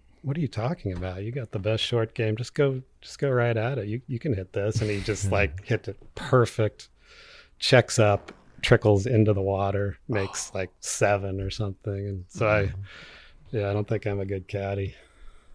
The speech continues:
Speaker 3: H-, does he s-, play, like, uh, mid-am golf?
Speaker 1: Yeah.
Speaker 3: Yeah, so a lot of my, I feel my buddies that play on those mid-am circuits, I've, they've definitely heard that name.
Speaker 1: Yeah, he, uh, I think he won the Bob Hope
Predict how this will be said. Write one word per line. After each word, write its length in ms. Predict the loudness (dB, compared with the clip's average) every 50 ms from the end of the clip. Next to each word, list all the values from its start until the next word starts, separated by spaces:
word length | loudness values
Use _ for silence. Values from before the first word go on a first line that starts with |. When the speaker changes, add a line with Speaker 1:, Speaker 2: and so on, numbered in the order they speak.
| -8 -2 0
Speaker 3:
H-, 200 | 0 0 0 0
does 200 | 0 2 4 6
he 140 | 6 6
s-, 120 | 4 2 0
play, 280 | 2 4 8 8 10
like, 260 | 10 10 10 10 8 8
uh, 580 | 8 10 10 10 10 10 8 8 6 2 0 -4 -8 -6
mid-am 380 | -2 2 2 4 4 4 6 6
golf? 420 | 6 6 6 6 4 0 -6 -18 -20 -20 -20 _ _ _ -20 -12 -4 0
Speaker 1:
Yeah. 300 | 2 2 4 2 2 4
Speaker 3:
Yeah, 140 | 6 6 8
so 140 | 8 8 6
a 20 |
lot 160 | 8 8 8 8
of 60 | 10
my, 180 | 10 10 10 10
I 60 | 8 4
feel 180 | 2 2 4
my 100 | 4 4
buddies 300 | 6 6 6 6 4 4
that 80 | 0 -2
play 160 | 0 2 2
on 80 | 2 2
those 160 | 2 0 0
mid-am 360 | 0 2 2 4 4 2 0
circuits, 400 | 0 -2 -2 -2 -2 -4 -6 -6
I've, 160 | -6 -6 -6 -4
they've 240 | -2 -2 -2 0 2
definitely 320 | 2 2 2 2 2 2 2
heard 160 | 4 2 2 2
that 140 | -2 -4 -4
name. 300 | -6 -6 -6 -8 -8 -6
Speaker 1:
Yeah, 360 | -4 -2 0 0 0 0 0
he, 260 | -2 -2 -2 -2 -2
uh, 200 | -4 -4 -4 -4 -2
I 80 | -2
think 160 | -2 0 0 2
he 100 | 2 4
won 300 | 4 6 6 6 6 6
the 120 | 4 2
Bob 380 | 0 0 0 2 2 2 0 0
Hope 320 | 0 2 2 2 0 -4